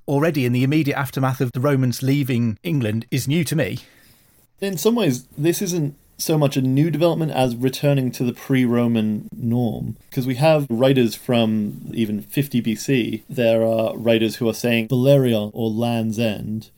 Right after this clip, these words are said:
Speaker 2: They are more civilized in their manner of life. They prepare tin, working very carefully with the earth in which it's produced. There are these stories basically from Greek writers saying that actually if you go to southwest Britain where the tin is, you'll find very cultured people who are used to trading with us.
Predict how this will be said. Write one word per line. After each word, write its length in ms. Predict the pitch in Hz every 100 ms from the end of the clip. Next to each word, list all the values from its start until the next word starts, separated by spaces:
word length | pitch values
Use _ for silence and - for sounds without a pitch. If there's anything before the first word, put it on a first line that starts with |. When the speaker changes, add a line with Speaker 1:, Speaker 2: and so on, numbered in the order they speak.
| _ _ _ -
Speaker 2:
They 600 | - 120 117 113 110 107
are 140 | 113 110
more 260 | 120 135
civilized 640 | 127 - 147 127 113 107 101
in 60 |
their 80 | 107
manner 300 | 107 107 104
of 100 | 101
life. 340 | 107 107 101 -
They 120 | 107
prepare 340 | - - 120
tin, 560 | 117 - 131 123 123 120
working 300 | 113 113 113
very 180 | 113 107
carefully 420 | - 120 - 117
with 120 | 104
the 120 | 117
earth 160 | 113 110
in 60 |
which 140 | 113 104
it's 80 | 101
produced. 340 | 113 107 - - - - -
There 180 | 127
are 40 | 135
these 160 | 131
stories 440 | - 175 170 147 117
basically 340 | 131 127 127
from 240 | 110 127 123
Greek 260 | 127 110
writers 540 | 123 123 - 65 123 - - - -
saying 540 | - 135 123 117 110
that 260 | 107 107 -
actually 360 | 127 127 - 107
if 100 | 123
you 80 |
go 240 | 120 143 147
to 500 | 139 139 123 113 107
southwest 460 | - 113 120 107
Britain 320 | - - 117 113
where 140 | 110
the 100 | 107
tin 200 | - 110
is, 200 | 104 101
you'll 160 | 113 107
find 400 | 120 120 110 107
very 420 | 110 107 107 113
cultured 400 | - 117 113 117
people 360 | - 117 117 107
who 120 | 110
are 140 | 110 107
used 140 | 113 -
to 60 |
trading 280 | 117 117 113
with 120 | 117
us. 220 | - 117